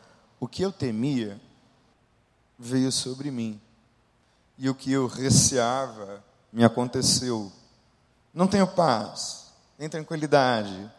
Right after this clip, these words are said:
nem descanso, somente inquietação. Vamos colocar a primeira tela antes de orar?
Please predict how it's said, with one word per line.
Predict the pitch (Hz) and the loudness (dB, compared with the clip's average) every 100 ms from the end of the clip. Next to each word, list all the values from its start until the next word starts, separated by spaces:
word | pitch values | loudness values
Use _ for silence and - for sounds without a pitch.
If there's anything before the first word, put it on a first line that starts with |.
| _ _ _ _ | _ _ _ _
nem | - 135 156 | -10 -4 -2
descanso, | 143 143 - - 120 104 98 - 104 - - | 0 0 0 0 -4 -4 -8 -10 -12 -20 -10
somente | - 123 175 170 135 139 123 - - - - _ _ _ _ _ | 2 6 6 6 4 0 -2 -6 -8 -14 -20 _ _ _ _ _
inquietação. | 113 104 110 98 104 98 101 95 - | -14 -6 -8 -2 2 4 2 0 -8
Vamos | 202 214 | -10 -6
colocar | 147 127 110 | -4 -4 -6
a | 107 | -8
primeira | - 120 101 | -8 -8 -8
tela | - 113 107 107 | -8 -4 -2 -2
antes | 101 101 - | -4 -10 -10
de | 107 | -4
orar? | 104 123 104 - | -2 0 -2 -6